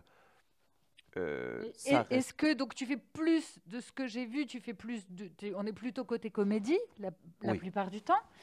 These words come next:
Speaker 1: Oui.
Speaker 2: Est-ce que tu rêves de jouer le clown triste, de, d'avoir ton Chao Pantin, un truc comme ça, ou pas
Speaker 1: Euh,
Speaker 2: du tout ? Est-ce que vraiment c'est la comédie et le chant et la... une espèce de légèreté, de facilité, quelque chose de, de, de, de, de très, euh,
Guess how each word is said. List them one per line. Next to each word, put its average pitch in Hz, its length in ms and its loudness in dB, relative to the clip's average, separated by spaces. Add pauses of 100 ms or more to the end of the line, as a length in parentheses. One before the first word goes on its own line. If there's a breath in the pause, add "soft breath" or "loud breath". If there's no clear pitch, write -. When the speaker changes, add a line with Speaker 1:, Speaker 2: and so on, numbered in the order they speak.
(120 loud breath)
Speaker 1:
Oui. - 80 -8
Speaker 2:
Est-ce 196 140 -2
que 269 100 0
tu 262 220 2
rêves 233 500 6 (340 soft breath)
de 190 60 -2
jouer 190 240 2
le 247 100 4
clown 233 260 0
triste, 294 520 2
de, 220 320 4
d'avoir 214 300 6
ton 233 120 0
Chao 226 220 6
Pantin, 233 460 6
un 240 60 2
truc 247 160 -6
comme 254 160 -4
ça, - 100 4
ou 170 460 12
pas 165 100 12
Speaker 1:
Euh, 170 100 8
Speaker 2:
du 165 60 6
tout ? 330 160 4
Est-ce 302 160 6
que 269 60 6
vraiment 254 260 6
c'est 254 100 2
la 208 120 8
comédie 240 540 4
et 233 60 8
le 220 120 4
chant 247 280 6
et 220 80 4
la... 185 140 0 (500 loud breath)
une 208 60 -6
espèce 226 260 -2
de 220 120 -2
légèreté, 233 440 0
de 240 80 -2
facilité, 294 600 2
quelque 247 240 -4
chose 247 220 -8
de, 220 140 -6
de, 208 160 -8
de, 190 180 -8 (220)
de, 190 140 -10 (100)
de 190 140 -10
très, 214 380 -4 (220)
euh, 185 260 -4